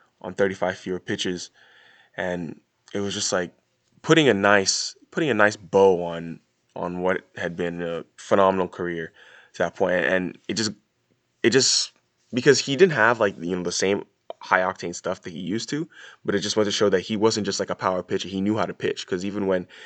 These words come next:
his velo went down, you know, he was able to get guys out. I mean, I think what happened to Tim Lincecum, kind of his downfall, was obviously injuries. You know, he, he had some surgeries, he had some, some knee issues, uh, you know, he had,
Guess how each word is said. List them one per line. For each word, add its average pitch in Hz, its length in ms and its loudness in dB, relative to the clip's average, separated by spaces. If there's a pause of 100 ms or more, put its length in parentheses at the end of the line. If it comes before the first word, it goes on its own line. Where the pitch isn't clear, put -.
(100)
his 92 140 -4
velo 98 240 4
went 80 220 -2
down, 90 400 2 (680)
you - 80 -6
know, 92 60 0
he 92 140 -2
was 95 140 0
able 98 180 4
to 95 80 -8
get 90 200 -2
guys 85 240 -6
out. 85 200 -8
I - 20 -2
mean, 95 160 -2 (560)
I - 80 6
think 190 180 2
what 131 120 8
happened 104 420 2
to 101 80 -4
Tim 98 220 -2
Lincecum, 95 420 -2
kind 92 160 -2
of 92 80 -6
his 82 140 -10
downfall, 95 580 -2 (240)
was 90 140 -2
obviously 101 500 0 (200)
injuries. 104 520 -2 (360)
You - 80 -6
know, 80 220 -2
he, 98 280 -6
he 95 140 -8
had 101 200 4
some 98 140 -6
surgeries, 90 500 -2
he 92 80 -4
had 90 180 0
some, 87 380 -6 (920)
some 92 320 -4
knee 101 220 0
issues, 92 720 -2 (400)
uh, 90 280 -2
you 90 120 -4
know, 92 60 0
he 98 80 2
had, 92 420 2